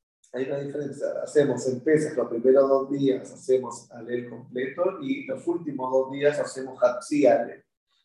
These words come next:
Y eso sí marca una diferencia muy fuerte. Los primeros días estamos saliendo de Egipto, estamos llegando a las aguas. Nos encontramos ahí con el Yam Suf,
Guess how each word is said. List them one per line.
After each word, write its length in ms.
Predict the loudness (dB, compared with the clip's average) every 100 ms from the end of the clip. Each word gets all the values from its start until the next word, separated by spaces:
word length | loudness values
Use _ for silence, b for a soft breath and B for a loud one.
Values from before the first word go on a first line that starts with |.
| _
Y 160 | 4 4
eso 160 | 4
sí 420 | 2 0 -2 -2 2
marca 260 | 4 4 4
una 100 | 6
diferencia 560 | 4 4 2 2 0
muy 300 | -2 -2 -6
fuerte. 260 | -6 -6 -6
Los 140 | -2
primeros 460 | 2 4 6 6 6
días 220 | 4 2
estamos 320 | -2 -8 -4
saliendo 480 | 0 2 0 0 -4
de 60 | -6
Egipto, 280 | -10 -20 _
estamos 340 | -6 -6 -4 -6
llegando 360 | -4 -2 2
a 60 | 4
las 220 | 2 2
aguas. 580 | 0 0 -4 -10 -18 _ _ _ _ _ _ _ -2
Nos 200 | -2 2
encontramos 360 | 4 6 6 4
ahí 80 | 6
con 100 | 6
el 100 | 8
Yam 220 | 6 4
Suf, 400 | 2 2 0